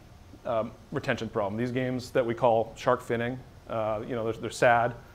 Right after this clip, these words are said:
but it's really a game that just does not have short-term retention. Um, so when you launch a game like this, the real question is, what does your long-term retention look like? And that's the thing that we're, you know, we're gonna try to figure out today. So if I just clear this here. So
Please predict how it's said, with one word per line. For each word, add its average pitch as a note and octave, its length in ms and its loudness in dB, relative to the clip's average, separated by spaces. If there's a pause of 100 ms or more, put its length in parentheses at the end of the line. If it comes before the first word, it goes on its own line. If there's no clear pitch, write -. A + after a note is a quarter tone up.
(140)
but C3 140 6
it's C3 100 0
really C#3+ 220 8
a - 20 2
game B2+ 280 2
that C3 120 -2
just B2 140 -6
does A#2+ 140 -2
not A#2 200 2
have A2+ 400 2
short-term A#2+ 520 -2
retention. G#2+ 500 -8 (720)
Um, G#2+ 400 0 (480)
so D#3 160 2
when D#3 80 4
you D3 100 4
launch F3 200 4
a - 20 -4
game D#3 160 4
like C3+ 180 2
this, A#3 240 8
the F#3 80 0
real F3 100 6
question E3 360 4
is, C3+ 240 2
what C#3 140 6
does C#3 100 8
your B2+ 100 2
long-term C3 380 2
retention G2+ 400 -8
look G2+ 140 -10
like? G#2+ 220 -4
And B2+ 80 -4
that's C#3 160 -2
the C#3+ 60 -4
thing C#3 200 4
that B2+ 100 2
we're, A#2+ 200 2
you C3+ 120 -4
know, A2+ 100 0
we're A2+ 140 0
gonna A2 120 -2
try A#2+ 140 2
to G#2+ 60 0
figure A2 240 -4
out G#2+ 100 -4
today. F#2+ 300 -8 (680)
So - 220 -2
if G#2 100 -6
I A2 40 -4
just A2 200 -8
clear B2+ 200 -2
this G#2+ 160 -4
here. C3 240 2
So C3+ 400 8